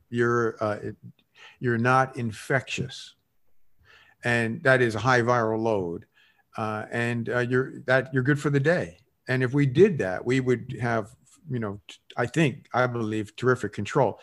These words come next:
It has to be proven because, you know, we, the cutoff for the viral load, um, which is really the, to, the, today's tests, as you know, are testing whether you have any viral copies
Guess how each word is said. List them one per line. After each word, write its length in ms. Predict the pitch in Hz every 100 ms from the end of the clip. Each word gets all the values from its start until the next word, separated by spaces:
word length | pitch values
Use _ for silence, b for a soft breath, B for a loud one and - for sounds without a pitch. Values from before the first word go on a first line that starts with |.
| B B B B
It 80 | 139
has 180 | 190 -
to 80 | 139
be 100 | 117
proven 560 | - 233 139 95 98 - _
because, 360 | 139 147 135 135
you 160 | 147
know, 120 | 135 131
we, 220 | 131 131
the 180 | 131 120
cutoff 540 | - 190 143 101 -
for 120 | 120
the 80 | 110
viral 380 | 110 127 113 107
load, 380 | 127 107 82 - _ _ _ _ _ -
um, 320 | 107 101 101 b b b
which 240 | - 131 123
is 120 | 107
really 280 | 131 127 117
the, 320 | 110 98 - _ _ _ _ - 127 123 B B
to, 100 | -
the, 240 | 139 143 143
today's 480 | - 151 160 151 143
tests, 500 | - 127 117 - - _ -
as 160 | 113
you 100 | 147
know, 200 | 139 117
are 100 | 107
testing 480 | 104 127 - 117 113
whether 260 | 123 120 117
you 120 | 110
have 140 | 110 117
any 220 | 123 123
viral 420 | 107 113 110 104
copies 520 | - 127 131 92 -